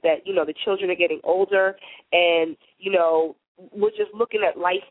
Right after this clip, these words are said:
a different way. We're, we're dealing with college and stuff like that. So, I mean, uh, we're happy. I'm grateful. I'm, I'm glad that I haven't been in,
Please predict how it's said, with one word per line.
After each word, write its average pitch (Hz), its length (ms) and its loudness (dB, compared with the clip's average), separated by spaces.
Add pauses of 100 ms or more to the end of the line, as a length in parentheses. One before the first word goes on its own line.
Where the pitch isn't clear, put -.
a 170 60 0
different 175 460 -2
way. 185 420 2 (120)
We're, 165 220 -4 (120)
we're 165 120 -4
dealing 165 240 0
with 143 100 -8
college 196 460 0
and 170 160 -6
stuff 165 260 -2
like 151 220 -6
that. 180 220 0 (180)
So, 160 240 2 (300)
I 175 100 2
mean, 180 480 -8
uh, 147 200 -2
we're 247 280 0 (340)
happy. 196 500 -4
I'm 240 120 -2 (100)
grateful. 175 420 -4
I'm, 202 240 -2 (120)
I'm 202 260 -2
glad 196 360 2
that 156 180 -2
I 165 180 2
haven't 175 360 0
been 175 280 2
in, 165 340 0